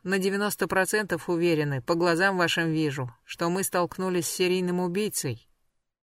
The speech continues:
«Да, я вам это уже сказал. И Клава, Клавдий сам так думает»,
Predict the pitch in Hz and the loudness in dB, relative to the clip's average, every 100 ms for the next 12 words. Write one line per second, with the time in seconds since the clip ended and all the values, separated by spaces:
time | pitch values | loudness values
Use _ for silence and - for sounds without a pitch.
0 | - 165 170 269 285 185 190 196 220 226 | -4 2 4 6 6 6 4 4 4 4
1 | 233 233 233 - 247 247 277 185 120 _ | 4 4 4 4 4 4 4 2 0 _
2 | _ 202 202 170 175 226 240 214 175 - | _ -2 2 4 6 6 4 2 0 2
3 | 233 220 208 190 185 208 269 233 233 190 | 2 2 0 2 2 2 2 2 2 2
4 | 147 127 | 0 -4